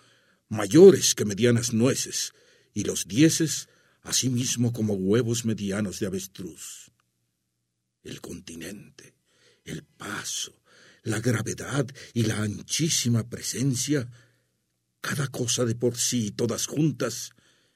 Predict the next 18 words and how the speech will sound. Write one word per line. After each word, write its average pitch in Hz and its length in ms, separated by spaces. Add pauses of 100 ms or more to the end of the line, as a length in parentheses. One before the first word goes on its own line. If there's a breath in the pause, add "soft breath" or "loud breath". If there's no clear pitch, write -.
(180)
me 92 140
suspendieron 120 1040
y 127 60
admiraron. - 760 (1040)
Llegóse 120 720
a 107 80
mí, 85 420 (600)
y 120 80
lo 113 140
primero 120 360
que 104 140
hizo 131 480 (1040)
fue 120 220
abrazarme 117 760
estrechamente 104 920
y 113 80
luego 104 280
decirme 82 680